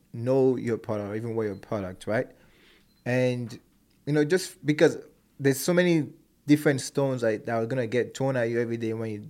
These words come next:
create a business, right? You wake up this morning, it's this email or this person or whatever. It's like being creative and thinking outside the box and fixing problems and growing and step by step. And I feel like that going to school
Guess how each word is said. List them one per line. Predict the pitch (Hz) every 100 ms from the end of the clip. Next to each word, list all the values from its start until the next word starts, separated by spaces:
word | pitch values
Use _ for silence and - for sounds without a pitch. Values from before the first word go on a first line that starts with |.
| -
create | - 120
a | 104
business, | 101 120 104 92
right? | 107
You | 104
wake | 123 139
up | 139 110
this | 113 -
morning, | 113 107 101
it's | 101
this | 113 -
email | 135 135 110
or | 101
this | 107 -
person | 117 113 110
or | 107
whatever. | 113 123 95 85 87 _ _ _ _
It's | -
like | 127 117
being | 147 147
creative | - 151 147 120
and | 113
thinking | - 131 123
outside | 120 123
the | 107
box | 104 107 -
and | 101
fixing | 123 120 110
problems | 98 123 110 98 98
and | 95
growing | 95 107 113 110 101
and | 95 98 98 98 - _ _ _ _ _ _ _ _ _
step | - 135 123
by | 110
step. | 98 - 113 - -
And | 117
I |
feel | 113 147
like | 127 151 - _
that | 123 135 131 - -
going | 120 143 151
to | 151
school | - 135 127 120 -